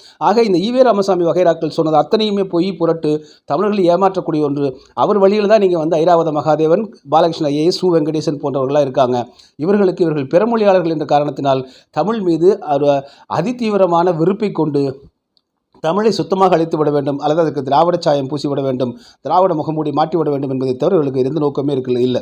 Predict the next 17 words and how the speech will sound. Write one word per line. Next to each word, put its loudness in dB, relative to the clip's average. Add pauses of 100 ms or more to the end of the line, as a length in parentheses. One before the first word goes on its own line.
(380)
அப்ப 2
நீங்க 4
வந்து 2
பாத்தீங்கன்னா, 2
இவங்க 2
என்ன 0
சொல்றாங்கன்னா, 0
சிந்துவெளி 0
நாகரிகம், 0
குறிப்பா 0
ஹரப்பா 2
மொஹஞ்சதாரோ 0
தான், 2 (300)
அஹ், -6
முந்தையது 2
அப்படின்னாங்க. -2
ஆனால் 4